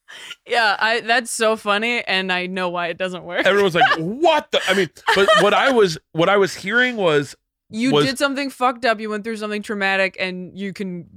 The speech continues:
Speaker 1: snap back into being fine.
Speaker 2: Yeah, and what, what I was hearing was, like,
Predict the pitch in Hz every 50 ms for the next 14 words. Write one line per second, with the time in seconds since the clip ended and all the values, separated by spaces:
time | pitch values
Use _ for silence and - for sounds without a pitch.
0 | 175 _ - - - 214 202 180 175 175 185 175 175 180 175 165 156 165 170 160
1 | 160 165 - - 143 107 92 98 190 202 240 - - - 170 180 190 175 196 190
2 | 175 180 185 202 208 208 196 190 185 165 - - - 226 254 262 233 208 190 170
3 | 160 147 143 147 135 127 120 113 -